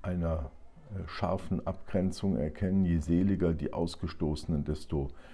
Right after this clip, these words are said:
gefährdeter die, die sie ausgestoßen haben, dass, äh, dass ihnen Hass gilt und Verachtung. Das dürfen wir aber nicht. Das müssen wir alles Gott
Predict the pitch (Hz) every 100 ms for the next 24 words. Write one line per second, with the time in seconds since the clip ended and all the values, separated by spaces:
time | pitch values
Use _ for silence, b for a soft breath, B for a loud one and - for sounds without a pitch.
0 | B - - 87 82 87 90 85 82 80
1 | 87 - - 85 - - 87 87 80 90
2 | 82 85 80 78 - 85 - 92 - 87
3 | 85 85 80 80 80 80 78 - - -
4 | - 76 71 B B B - - - 85
5 | 80 71 90 - - 87 80 - 76 -
6 | - - 78 - 82 85 85 B B -
7 | 82 - 85 85 67 55 - 73 73 -
8 | - - - - - - - - - -
9 | - - 80 87 78 80 - 85 85 82
10 | -